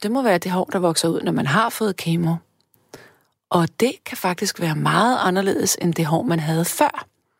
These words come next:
Det kan helt forandre sig og blive meget kraftigt. Nu ville jeg ønske, at min tidligere kollega Louise Hart, hun stadigvæk havde været her. Af flere grunde, men hun mistede jo også håret, da hun havde kemo. Så kunne man have spurgt hende,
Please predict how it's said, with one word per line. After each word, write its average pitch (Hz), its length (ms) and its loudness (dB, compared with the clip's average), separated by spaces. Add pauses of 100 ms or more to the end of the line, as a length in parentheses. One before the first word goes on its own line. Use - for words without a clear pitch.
(800)
Det 170 80 -2
kan 165 80 0
helt 202 180 -2
forandre - 380 -2
sig 247 320 -2
og 165 120 -4
blive - 220 -2
meget 139 280 0
kraftigt. - 600 -4 (1900)
Nu 220 60 2
ville 269 160 4
jeg 190 160 4
ønske, 196 240 0
at 180 60 2
min 165 160 2
tidligere 170 380 2
kollega 160 480 0
Louise 156 380 0
Hart, 147 340 -2
hun 170 140 -2
stadigvæk 147 420 0
havde 156 240 -2
været 147 260 2
her. 160 140 -2 (280)
Af 190 80 0
flere 214 220 2
grunde, 170 360 0
men 185 180 0
hun 277 200 4
mistede 240 400 2
jo 170 140 4
også 269 180 0
håret, 196 340 0
da 180 60 0
hun 190 200 2
havde 190 180 2
kemo. 185 400 0 (720)
Så - 120 -16
kunne - 140 -2
man 180 100 2
have 151 80 0
spurgt - 300 -2
hende, 196 300 -4